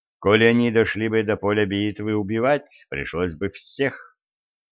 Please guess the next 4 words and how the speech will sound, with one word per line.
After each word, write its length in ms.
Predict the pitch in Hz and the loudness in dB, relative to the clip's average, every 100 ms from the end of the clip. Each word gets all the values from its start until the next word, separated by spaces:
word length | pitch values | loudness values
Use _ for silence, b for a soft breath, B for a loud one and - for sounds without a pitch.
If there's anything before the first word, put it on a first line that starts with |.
| _ _ | _ _
А 120 | 113 | 2
так 280 | 110 190 165 | 6 6 6
большинство 840 | 165 - 131 120 - 135 165 165 - | 2 2 0 -2 0 2 4 2 2
разбежалось. 1080 | 120 120 107 104 135 175 135 - - - | 0 0 -2 0 2 2 -2 -10 -14 -18